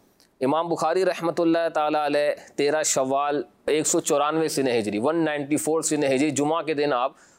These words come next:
ازبکستان کے شہر بخارا میں پیدا ہوئے،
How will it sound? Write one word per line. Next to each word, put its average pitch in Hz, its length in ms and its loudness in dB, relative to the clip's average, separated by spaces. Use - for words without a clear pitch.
ازبکستان 147 720 -2
کے 151 120 0
شہر 135 300 0
بخارا 131 380 0
میں 139 140 0
پیدا 123 320 0
ہوئے، 113 260 2